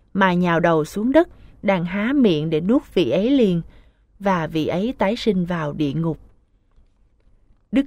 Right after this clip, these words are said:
Thế Tôn vừa nhận thấy việc này xảy ra, Ngài liền ngâm các vần kệ cuối cùng, phát xuất từ trí tuệ tối thắng của Ngài. Lời ấy vừa nghe tự cõi cao, pháp tà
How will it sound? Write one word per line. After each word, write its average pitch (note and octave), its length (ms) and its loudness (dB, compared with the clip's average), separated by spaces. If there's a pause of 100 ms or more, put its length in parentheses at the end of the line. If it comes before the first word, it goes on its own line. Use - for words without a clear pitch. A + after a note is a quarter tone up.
Thế A3+ 240 0
Tôn F#3 320 2
vừa F3+ 140 0
nhận D#3 260 -4
thấy A3 320 -4
việc G#3+ 160 -4
này E3 180 -4
xảy D#3 340 -4
ra, G3 280 -4 (360)
Ngài F#3+ 240 2
liền D#3+ 300 -2
ngâm F#3 220 0
các B3 240 -8
vần F#3 180 0
kệ D3 260 -2
cuối B3 260 -2
cùng, F3 360 0 (280)
phát C4 240 -6
xuất - 360 -4
từ E3 240 0
trí G#3+ 240 -6
tuệ D#3 400 0
tối G3+ 200 -6
thắng A#3 260 -4
của G3 140 -2
Ngài. F3+ 360 -2 (1400)
Lời G3 280 4
ấy A#3 380 -2
vừa G3 160 6
nghe F#3+ 320 0
tự D#3+ 260 0
cõi D#3+ 400 -2
cao, A3 340 0 (540)
pháp B3+ 360 -6
tà F3 240 0